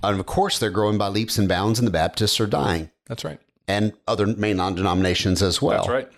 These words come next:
Speaker 1: You know, and we just give example after example.
Speaker 2: Sure.
Speaker 1: The South Korean church, after the Korean War,
Speaker 2: That's
Speaker 1: I've
Speaker 2: right.
Speaker 1: talked to extensively in lectures
Speaker 2: Yeah.
Speaker 1: about this with you guys and other churches we've coached, how the South Korean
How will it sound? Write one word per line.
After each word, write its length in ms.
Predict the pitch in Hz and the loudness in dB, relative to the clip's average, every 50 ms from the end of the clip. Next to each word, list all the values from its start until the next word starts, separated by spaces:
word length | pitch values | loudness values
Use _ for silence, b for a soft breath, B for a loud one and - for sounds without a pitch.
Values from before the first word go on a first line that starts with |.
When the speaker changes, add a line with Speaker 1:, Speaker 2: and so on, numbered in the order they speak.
| - | -6
Speaker 1:
You 100 | - 123 | -2 0
know, 80 | 120 107 | 0 2
and 100 | 104 110 | 2 2
we 120 | 131 127 | 2 0
just 180 | 123 107 110 - | 0 0 -2 -2
give 140 | - 113 101 | -2 0 0
example 340 | 104 87 113 101 87 - 92 | 0 0 0 0 0 0 0
after 60 | 85 | 0
example. 260 | 78 80 98 80 - 85 | 0 0 -2 -2 -2 0
Speaker 2:
Sure. 40 | 95 | 0
Speaker 1:
The 60 | 104 | 0
South 280 | - - 113 104 - | 2 2 0 -2 -2
Korean 360 | - - 113 107 107 104 98 98 | -4 -2 0 2 2 2 2 0
church, 500 | - 117 104 107 117 - - - - - _ - | 2 2 2 2 2 0 -4 -6 -6 -10 _ -4
after 320 | 92 90 - - 127 113 104 | -4 -4 -2 0 0 2 2
the 80 | 104 | 0
Korean 300 | - - 113 107 104 104 | 0 0 0 0 2 2
War, 320 | 104 101 104 104 101 104 107 | 2 4 4 4 4 2 2
Speaker 2:
That's 200 | - 73 92 - | 0 0 -2 -2
Speaker 1:
I've 60 | - | -2
Speaker 2:
right. 60 | 104 107 | -2 -2
Speaker 1:
talked 140 | 98 - | -2 -2
to 220 | - 110 98 95 95 | 0 0 2 2 2
extensively 720 | 85 - - - - 120 113 107 - 117 101 101 104 101 | 0 0 0 -2 0 2 0 0 0 0 -2 0 0 0
in 100 | 101 101 | 0 0
lectures 360 | 98 98 - - - 101 90 | 0 -2 -2 -2 -2 0 0
Speaker 2:
Yeah. 60 | 107 | 0
Speaker 1:
about 200 | 98 98 95 - - | 0 0 -2 -2 0
this 200 | 104 95 - - | 0 0 2 0
with 160 | 87 - - | -2 -2 -2
you 80 | 98 | -4
guys 300 | 90 104 95 92 92 87 87 | -2 -2 -2 0 -2 -2 -2
and 80 | 90 | 0
other 100 | 90 90 | 0 0
churches 420 | 92 - - 110 98 - 98 95 - | 0 0 0 0 0 0 -2 -2 0
we've 160 | 104 98 90 | -2 -2 -2
coached, 480 | - 104 101 101 101 - - - B B B B B B B | 0 0 0 0 0 -2 -6 -6 B B B B B B B
how 220 | - - 104 101 101 | -4 -2 0 0 0
the 100 | 87 95 | 0 -2
South 300 | 90 - - 87 90 - | -2 0 0 -2 -2 -4
Korean 560 | - - 113 101 101 101 98 92 95 92 90 | -2 0 0 2 2 2 2 2 2 0 -2